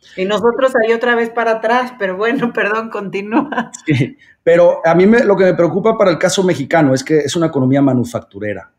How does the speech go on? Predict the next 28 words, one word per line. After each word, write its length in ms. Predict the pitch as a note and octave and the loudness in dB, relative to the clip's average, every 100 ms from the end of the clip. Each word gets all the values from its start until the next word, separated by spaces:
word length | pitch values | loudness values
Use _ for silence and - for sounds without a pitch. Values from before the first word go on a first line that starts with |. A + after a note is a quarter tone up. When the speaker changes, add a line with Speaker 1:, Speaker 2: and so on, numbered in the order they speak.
| _ _ - | _ _ -8
Speaker 2:
Y 260 | C#3 D#3 E3 | 0 2 2
Speaker 1:
Sí. 120 | - - | 0 -2
Speaker 2:
los 160 | C#3+ C#3+ | -4 -4
procesos 400 | C3 D#3 F3+ F#3+ | -2 0 2 4
de 60 | |
automatización, 880 | F3 - C#3 B2+ B2+ B2 A#2 D3+ C#3+ | 2 2 0 -2 -2 -4 0 0 2
robotización, 920 | B2 A#2+ A#2 G2 A2 - B2+ D#3+ - | 0 -2 -4 -8 -8 -2 -2 -2 -8
este, 420 | A#2 A2 - A2 G#2+ | -12 -12 -12 -14 -6
van 240 | A#2 C#3+ | -2 0
a 20 | |
desplazar 600 | D#3+ - A#2 - C#3 C3+ B2+ | 0 -2 -6 -2 -2 -2 -2
muchísimos 720 | B2 A#2+ E3 D#3 D#3+ D3+ C#3 | -4 -2 -6 -4 -2 -2 -2
empleos. 600 | C3 D3 D#3+ A2+ - _ _ _ - | -4 0 0 0 -6 _ _ _ -6
Y 40 | |
Speaker 1:
Ajá. 80 | C#3+ | 0
Speaker 2:
deberíamos 400 | C#3 D3+ G3 G3+ | 2 2 2 0
estar 260 | - F3+ F3+ | 2 0 0
pensando 400 | F3+ E3 E3 E3+ | 0 2 2 4
hoy 120 | E3 | 4
en 100 | D#3 | 4
día 340 | B2+ F#2+ - - | 2 0 -6 -2
cómo 340 | D3 F3 E3 | 0 2 2
entrenar 500 | C#3+ B2+ B2 C3 C3 | 0 0 -2 0 0
o 80 | B2 | 0
capacitar 560 | A#2 A#2+ - A2+ C3 | -4 -6 -10 -2 0
a 60 | B2 | 0
la 160 | G#2 - | -2 -2
población, 520 | D#3 D3+ - C3 | 2 2 2 -2